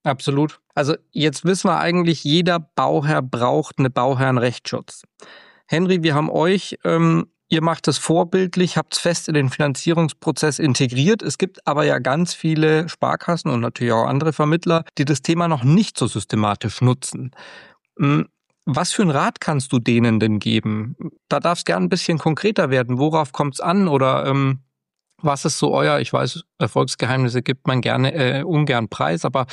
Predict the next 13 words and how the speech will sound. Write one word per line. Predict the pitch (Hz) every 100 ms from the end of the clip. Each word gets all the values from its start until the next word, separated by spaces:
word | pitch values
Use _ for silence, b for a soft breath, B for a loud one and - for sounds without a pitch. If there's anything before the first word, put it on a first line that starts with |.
| B B B
was | 135 147 151
ist | 135
so | 151
das | 135
Erfolgsgeheimnis, | 131 - 147 160 - - 127 135 135 120
das | 123 -
du | 107
vielleicht | 120 110 - -
gerne | 120 120 151 135 120 B B _
teilen, | - 127 139 139 135
äh, | 208 127 135
möchtest | 123 127 - -
und | 104